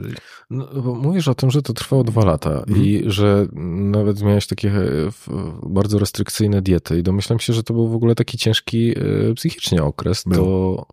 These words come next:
Speaker 1: jak sobie wtedy radziłeś?
Speaker 2: Dyscyplina bardzo mi pomogła. Jestem przekonany, że gdybym nie był sportowcem, to bym tego tak nie ogarnął. Wszyscy lekarze byli w szoku, że jestem w stanie jeść tylko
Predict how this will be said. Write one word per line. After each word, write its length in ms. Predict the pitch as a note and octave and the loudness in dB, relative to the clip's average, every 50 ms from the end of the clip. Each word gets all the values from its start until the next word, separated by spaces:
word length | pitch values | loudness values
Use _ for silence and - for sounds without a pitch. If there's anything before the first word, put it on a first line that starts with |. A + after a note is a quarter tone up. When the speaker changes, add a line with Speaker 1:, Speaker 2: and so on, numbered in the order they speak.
| _ _ _ _ _ _ _ _ _ _ _ _ _ _ _ _ _ - | _ _ _ _ _ _ _ _ _ _ _ _ _ _ _ _ _ 0
Speaker 1:
jak 200 | G2 G2+ G2 - | 2 2 2 2
sobie 220 | - - F2+ F2 E2+ | 0 -4 -2 -2 -2
wtedy 300 | - - - E2 E2 D#2 | -4 -6 -10 -6 -4 -2
radziłeś? 540 | D#2+ D#2 D2+ D#2+ F2 C#3 E3+ - - - _ _ _ _ _ - | -2 -2 -2 0 0 0 0 -2 -6 -20 _ _ _ _ _ -4
Speaker 2:
Dyscyplina 460 | G#2 G2 - - G#2+ - F2+ F2+ E2+ | -4 -2 -2 -2 -2 0 0 0 0
bardzo 220 | E2 E2 D#2+ D#2+ D#2+ | 0 -2 -2 -2 -4
mi 80 | D#2 | -4
pomogła. 420 | - - D#2 D2 D2 D2 D2 D#2 - | -4 -4 -6 -6 -6 -6 -10 -10 -8
Jestem 260 | G2 F#2+ - - G2 | -6 -6 -4 -4 -4
przekonany, 500 | - - A2 - - G#2+ A2 G#2+ G#2+ G#2+ | -2 -2 -4 0 2 2 4 4 4 4
że 100 | G2 G2 | 2 2
gdybym 280 | G2+ G2 G#2 G2 G2 G2 | 2 2 2 2 2 2
nie 80 | G2+ G2+ | 2 2
był 80 | F#2+ | 2
sportowcem, 600 | G2 - - G2 F#2 - - F#2+ - - G2+ F#2 F2 | 0 -2 -2 -6 -4 -2 -2 -4 -2 -2 -4 -4 -2
to 100 | - F2+ | 0 0
bym 100 | F2+ F2+ | 0 0
tego 180 | - F2 E2 E2 | -2 -4 -8 -8
tak 180 | - D#2+ - | -10 -10 -10
nie 80 | - D#2+ | -8 -8
ogarnął. 300 | E2 D#2 D#2 D#2 - - - _ - - - - - - - | -6 -6 -6 -8 -10 -16 -20 _ -20 -20 -18 -16 -16 -16 -12
Wszyscy 480 | - - - G#2 - - - - G2+ G2+ G2 E2 | -6 -4 -2 -2 0 -2 0 0 2 2 2 2
lekarze 420 | F2+ G2+ - - G2+ G2+ F#2+ G2+ F#2+ | 0 0 0 2 0 2 2 0 0
byli 280 | F#2 G2 F#2+ F#2+ F#2 | 2 2 2 2 0
w 120 | F2 - - | -2 -4 -6
szoku, 340 | - - G2 - - G#2 | -2 -2 -2 -2 -2 -2
że 120 | G2 F#2+ F#2+ | -2 0 0
jestem 260 | F#2+ - - - F#2 | -2 -2 -4 -6 -6
w 40 | - | -4
stanie 380 | - F#2+ F2+ G2 F#2+ F#2 F2+ - _ - - - - - - - - - _ _ _ _ - | -2 -2 0 0 0 0 -2 -4 _ -18 -20 -20 -20 -20 -20 -20 -20 -20 _ _ _ _ -2
jeść 420 | G2+ G#2+ A2+ A2+ - - - - - _ _ _ _ _ _ - | 2 4 4 4 2 0 -4 -6 -10 _ _ _ _ _ _ 0
tylko 480 | - A#2+ A#2 A2+ A2 - - A#2+ - | 2 2 4 2 2 0 0 -2 -2